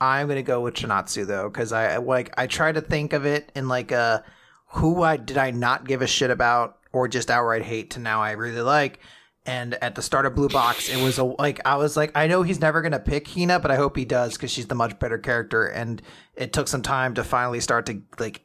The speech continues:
show Chinatsu's personality. And I was like, "Yeah, Chinatsu fucking rules." Um, and I, I really like how her personality is developing. Uh,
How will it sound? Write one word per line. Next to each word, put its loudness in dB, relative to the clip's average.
show 2
Chinatsu's -2
personality. 0
And -2
I 2
was -2
like, -6
"Yeah, -6
Chinatsu -4
fucking -6
rules." -8
Um, -4
and 0
I, 4
I 4
really 4
like 2
how 4
her 2
personality 0
is -6
developing. -2
Uh, 4